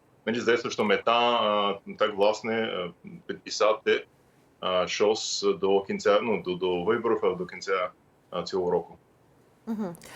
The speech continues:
Speaker 2: Е, також ми маємо інформацію про те, що С Ш А можуть нам надавати ракети «Атакамс» стільки, скільки зможуть. Пане Марку, на вашу думку, скільки зможе нам надати С Ш А ракет «Атакамс»?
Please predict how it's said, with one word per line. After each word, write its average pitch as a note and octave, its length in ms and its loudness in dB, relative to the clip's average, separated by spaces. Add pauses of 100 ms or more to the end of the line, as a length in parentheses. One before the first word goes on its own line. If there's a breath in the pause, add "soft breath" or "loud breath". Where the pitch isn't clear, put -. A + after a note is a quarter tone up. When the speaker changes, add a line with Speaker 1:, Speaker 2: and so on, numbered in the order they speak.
(560 loud breath)
Speaker 2:
Е, G#3+ 220 6
також D4 360 2
ми D#4 80 2
маємо D4+ 280 2
інформацію C4 760 2
про A#3 320 4
те, B3 280 2
що A#3 400 2
С G#3+ 160 -2
Ш G3+ 180 0
А C4+ 160 4
можуть A#3 480 2
нам G#3 240 2
надавати F#3+ 560 2
ракети F#3+ 460 0
«Атакамс» C4+ 640 0 (180)
стільки, D4+ 600 2
скільки A#3 520 0
зможуть. G3+ 680 2
Пане C#4 200 0
Марку, F#3+ 320 0
на F#3 120 -2
вашу F4+ 300 2
думку, A#3 420 0
скільки F#3 640 0 (140)
зможе B3+ 380 0 (180)
нам F3 200 -4
надати E3+ 420 0
С A3 240 -8
Ш - 140 -2
А G3 160 2
ракет E3 380 -6
«Атакамс»? - 500 -8